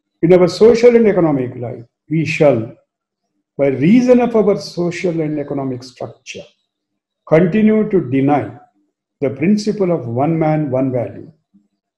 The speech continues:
How long shall we continue to live this life of contradictions? How long shall we continue to deny equality in our social and economic life?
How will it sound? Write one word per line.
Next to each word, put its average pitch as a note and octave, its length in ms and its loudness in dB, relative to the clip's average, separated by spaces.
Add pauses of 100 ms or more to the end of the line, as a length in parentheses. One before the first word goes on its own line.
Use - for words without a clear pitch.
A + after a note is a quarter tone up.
How A3 260 4
long G#3+ 400 6
shall F3 300 -4
we E3 140 2
continue D3+ 580 -2
to C#3 100 -6
live C3+ 420 -6
this C3+ 280 -10
life B2 440 -8
of B2 160 -12 (200)
contradictions? - 1400 -16 (3500)
How G#3+ 360 6
long G#3+ 500 8
shall G3+ 220 2
we F#3 160 4
continue F3 640 2
to E3+ 100 0
deny D#3 320 0
equality D#3 1080 0 (200)
in C#3+ 140 -2
our C3+ 160 -2
social D3+ 500 -4
and D3 140 -4
economic B2 500 -8
life? - 280 -18